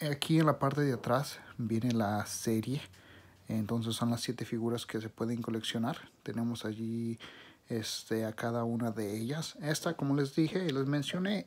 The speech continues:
esta es Batman de la serie anima-, animada. Aquí está en su paquete completamente, eh, eh, nuevo, no ha sido abierto,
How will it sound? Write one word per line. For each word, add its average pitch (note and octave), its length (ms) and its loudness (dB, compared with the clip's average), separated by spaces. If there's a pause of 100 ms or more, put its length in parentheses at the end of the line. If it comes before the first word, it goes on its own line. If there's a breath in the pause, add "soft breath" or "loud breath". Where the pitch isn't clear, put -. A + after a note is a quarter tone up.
esta D#3+ 480 4
es C#3 460 -4 (120)
Batman A2+ 640 -2 (360 loud breath)
de A#2 120 0
la A2+ 140 0
serie G#2+ 500 -2
anima-, G#2 520 -4 (180)
animada. G#2+ 460 -4
Aquí - 200 -10
está C#3+ 240 0
en D3+ 60 0
su C#3 140 -10
paquete C#3 480 -2
completamente, A#2+ 920 -2 (380 loud breath)
eh, A2 480 0 (280 loud breath)
eh, C3+ 280 2
nuevo, C3+ 540 4 (160)
no B2+ 260 4
ha A#2+ 60 2
sido C3 240 0
abierto, B2+ 480 -2